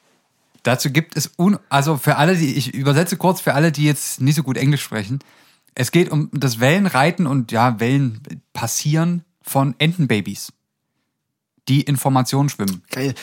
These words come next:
Speaker 2: Stell dir vor, du wirst für sowas bezahlt oder dafür, dass du den ganzen Tag auf eine Klospülung drückst oder so.
Speaker 1: Ja, das
Speaker 2: Mega.
Speaker 1: ist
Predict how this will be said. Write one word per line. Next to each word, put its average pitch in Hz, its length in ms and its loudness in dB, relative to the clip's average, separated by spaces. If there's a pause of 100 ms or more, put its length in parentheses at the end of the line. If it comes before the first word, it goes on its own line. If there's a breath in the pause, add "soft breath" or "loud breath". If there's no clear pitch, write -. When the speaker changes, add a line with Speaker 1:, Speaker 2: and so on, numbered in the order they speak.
(120)
Speaker 2:
Stell - 260 2
dir 190 140 4
vor, 196 180 2
du 160 140 2
wirst 165 160 2
für 135 140 0
sowas 165 280 2
bezahlt 156 340 0
oder 139 160 4
dafür, 143 260 2
dass 143 200 2
du - 80 -2
den 127 60 0
ganzen 151 220 0
Tag 143 100 4
auf 127 140 -2
eine 123 100 2
Klospülung 135 580 2
drückst 117 300 -4
oder 107 180 -2
so. 123 60 4
Speaker 1:
Ja, 196 280 2
das 139 180 4
Speaker 2:
Mega. 151 480 6
Speaker 1:
ist - 100 2